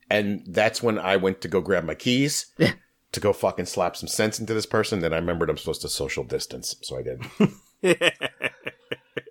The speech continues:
Speaker 1: And I proceeded to be like, "You are fucking kidding me, right?" And this person was like, "No, I'm not. The D N C needs to be taught a lesson." And I was like,
Speaker 2: Ugh.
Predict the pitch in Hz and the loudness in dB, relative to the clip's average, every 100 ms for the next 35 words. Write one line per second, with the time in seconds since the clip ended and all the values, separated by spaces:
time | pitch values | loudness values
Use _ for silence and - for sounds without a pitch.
0 | - - _ - - - 147 143 135 127 | -10 -10 _ -16 -10 4 6 8 6 4
1 | - - 127 139 - 151 143 127 135 123 | 2 2 0 0 2 4 4 2 4 6
2 | 113 110 - 92 120 127 135 131 123 117 | 4 2 -4 -2 0 4 6 8 8 4
3 | - _ - - 139 127 113 98 - 147 | -2 _ -20 -2 2 2 0 -8 0 4
4 | 113 85 69 78 85 98 - _ - 110 | 4 0 -2 2 4 2 -4 _ 0 2
5 | 104 98 101 - 107 98 98 95 92 98 | 4 2 0 0 2 2 0 0 2 2
6 | - 117 285 294 - - 123 156 233 - | 2 2 4 4 2 -8 -6 0 2 0
7 | - 117 165 202 180 - 175 139 123 113 | 0 -2 2 2 2 2 4 4 2 -2
8 | 110 - 135 95 107 117 - 71 90 92 | -2 2 2 4 2 2 0 -2 0 2
9 | 87 175 156 | 6 6 4